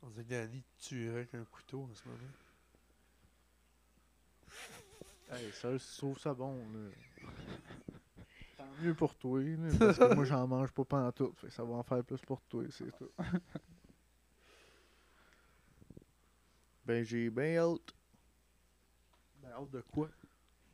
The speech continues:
Speaker 3: de me clencher plein de bonbons de même.
Speaker 2: Sérieux, euh, ok.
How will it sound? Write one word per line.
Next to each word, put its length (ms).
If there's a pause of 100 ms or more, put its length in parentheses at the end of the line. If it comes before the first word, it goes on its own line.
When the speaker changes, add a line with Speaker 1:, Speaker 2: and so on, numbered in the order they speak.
(120)
Speaker 3:
de 160
me 100 (560)
clencher 640
plein 240
de 40
bonbons 460
de 160
même. 160 (400)
Speaker 2:
Sérieux, 920
euh, 0
ok. 400